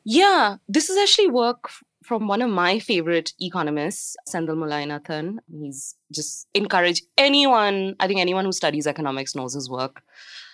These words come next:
And anyone who doesn't, shame on you. <laughs> But, <laughs> but, but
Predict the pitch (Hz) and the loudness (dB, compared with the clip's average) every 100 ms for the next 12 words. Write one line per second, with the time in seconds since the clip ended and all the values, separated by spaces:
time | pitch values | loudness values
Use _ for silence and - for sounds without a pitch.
0 | - - 160 156 151 147 143 - 175 147 | -10 -4 -2 -2 -2 -4 -6 -8 -4 -2
1 | 131 147 139 143 - - 143 143 139 135 | -2 -4 -6 -4 0 2 2 0 -4 -6
2 | 135 151 - - - - - 240 - 233 | -8 -10 -4 -4 -4 -2 -2 0 2 4
3 | 226 - - - 254 359 349 381 226 233 | 4 2 4 4 6 6 6 4 6 6
4 | 208 202 202 196 214 190 | 6 4 2 4 6 4